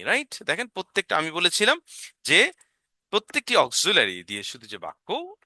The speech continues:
যে প্রশ্ন, সেখানে কি একটা থাকবেই। তাহলে তুমি কি আগামীকাল আসবে? তুমি কি আগামীকাল,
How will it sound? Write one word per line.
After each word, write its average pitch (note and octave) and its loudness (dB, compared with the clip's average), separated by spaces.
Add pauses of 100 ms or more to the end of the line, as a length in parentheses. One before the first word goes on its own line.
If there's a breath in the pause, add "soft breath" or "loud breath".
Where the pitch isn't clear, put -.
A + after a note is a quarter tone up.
যে - -12
প্রশ্ন, - -2
সেখানে B2 -2
কি A3 2
একটা - 0
থাকবেই। C#3+ -4 (460)
তাহলে A#3 2 (100)
তুমি A#3+ -2
কি A2+ -4 (720)
আগামীকাল B2 2 (220)
আসবে? - -2 (840)
তুমি G2 -6
কি E3 0
আগামীকাল, D3 0